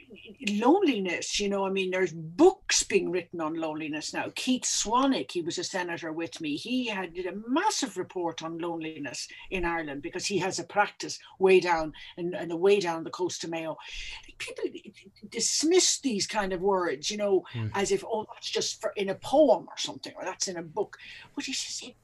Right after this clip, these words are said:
Speaker 1: deep, profound feeling of loss and isolation without conversation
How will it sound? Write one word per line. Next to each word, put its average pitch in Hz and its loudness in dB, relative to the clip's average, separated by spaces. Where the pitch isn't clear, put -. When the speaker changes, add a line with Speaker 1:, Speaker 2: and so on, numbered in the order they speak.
Speaker 1:
deep, 359 4
profound 247 0
feeling 196 0
of 170 -6
loss 165 -2
and 165 -8
isolation 156 -8
without 196 4
conversation 170 -4